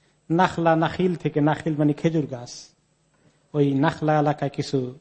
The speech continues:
আহ, খেজুর বাগান ছিল। সেখানে ওই এলাকাটার নাম সেই এলাকা অনুযায়ী হয়। মদিনা থেকে মক্কার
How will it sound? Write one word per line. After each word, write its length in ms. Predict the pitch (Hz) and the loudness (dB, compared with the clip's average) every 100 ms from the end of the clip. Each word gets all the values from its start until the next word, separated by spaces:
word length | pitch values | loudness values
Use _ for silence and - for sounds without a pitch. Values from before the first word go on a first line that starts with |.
| _ _ _ _ _ _ _ _ - | _ _ _ _ _ _ _ _ -10
আহ, 240 | 131 127 - | -8 -10 0
খেজুর 280 | 156 147 131 | 2 2 0
বাগান 340 | 127 147 151 | -2 -2 -2
ছিল। 280 | - 202 214 | -2 -4 -4
সেখানে 640 | - - 170 151 147 147 - _ _ - | -6 -6 0 2 0 -4 -12 _ _ 0
ওই 140 | 151 156 | 4 4
এলাকাটার 440 | 143 139 143 143 | 2 -2 -2 0
নাম 360 | 139 135 135 147 | 0 0 -4 -6
সেই 220 | - 143 135 | -6 -4 -4
এলাকা 320 | 127 123 135 | -6 -8 -8
অনুযায়ী 360 | 131 127 135 | -6 -6 -6
হয়। 320 | 127 165 220 254 - _ _ _ _ _ _ _ - | 0 0 0 -2 -12 _ _ _ _ _ _ _ 0
মদিনা 380 | 139 147 160 165 | 4 4 4 2
থেকে 360 | 160 165 165 151 | -2 -6 -2 2
মক্কার 760 | 147 143 - 143 139 135 | 2 2 -2 -2 -2 -4